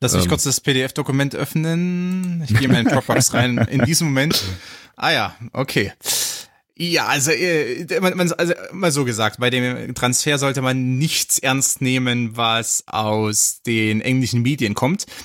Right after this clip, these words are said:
Speaker 1: Ähm, denn über Wochen hinweg haben eigentlich die meisten, ähm, Journalisten in Großbritannien behauptet, dass auf alle Fälle, äh, Haaland dann zu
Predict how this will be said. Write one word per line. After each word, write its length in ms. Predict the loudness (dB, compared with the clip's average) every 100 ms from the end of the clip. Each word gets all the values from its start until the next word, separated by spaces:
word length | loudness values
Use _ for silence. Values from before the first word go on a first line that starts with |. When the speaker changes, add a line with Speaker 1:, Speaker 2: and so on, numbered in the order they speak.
| -20 _
Speaker 1:
Ähm, 520 | 0 2 2 2 -2 0
denn 260 | 0 2 0
über 640 | -4 0 2 2 2 2
Wochen 220 | 0 2
hinweg 340 | 2 0 0 0
haben 520 | 0 0 0 -2 0
eigentlich 280 | 0 0 0
die 100 | 0
meisten, 1040 | 2 2 0 0 0 2 2 2 0 0
ähm, 400 | 0 2 2 0
Journalisten 840 | 0 0 2 2 2 2 0 -2 -8 -4
in 100 | 0
Großbritannien 560 | 0 0 0 0 0 2
behauptet, 340 | 0 0 -2
dass 360 | 0 2 0 0
auf 240 | -4 -2
alle 160 | 0 0
Fälle, 440 | 0 0 2 0 -2 -14 -20 -20 -6
äh, 60 | 0
Haaland 560 | 2 2 2 0 2
dann 220 | 0 2
zu 420 | 0 0 0 0